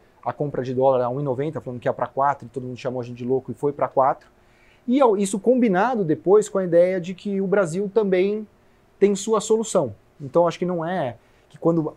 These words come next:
a bolsa cai muito com a Dilma, final de dois mil e quinze, a gente escreve a virada de mão, que é assim, "Olha, agora o Brasil ficou barato e é hora de comprar." Então,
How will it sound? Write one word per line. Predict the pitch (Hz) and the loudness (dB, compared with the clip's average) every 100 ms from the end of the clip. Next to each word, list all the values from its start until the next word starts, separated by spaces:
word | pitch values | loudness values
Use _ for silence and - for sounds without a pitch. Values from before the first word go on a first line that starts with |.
| - | -6
a | 135 | 0
bolsa | 135 135 | 0 0
cai | - - 175 214 | -6 0 0 2
muito | 165 147 131 | -2 -4 -4
com | 135 | -6
a | |
Dilma, | 113 139 185 135 | -4 -4 -4 -4
final | - 135 151 | -8 -6 -6
de | |
dois | 143 143 | -8 -10
mil | 131 | -10
e | |
quinze, | 175 175 | -10 -8
a | |
gente | 165 180 | -8 -10
escreve | - 175 170 | -4 -2 -2
a | 165 | -4
virada | 170 160 165 | -2 -2 -4
de | 156 | -6
mão, | 165 127 | -8 -8
que | 117 | -12
é | |
assim, | 131 156 | -10 -6
"Olha, | |
agora | 139 160 170 - _ | -2 -2 -4 -12 _
o | 170 | 0
Brasil | 170 160 | 2 2
ficou | - | 0
barato | 170 165 147 160 | 6 8 6 2
e | 175 | 0
é | |
hora | 165 | 0
de | 156 | 0
comprar." | - 175 123 110 _ _ _ _ _ _ _ | -4 -2 -2 -2 _ _ _ _ _ _ _
Então, | 135 - 214 196 139 | -10 -2 0 0 -4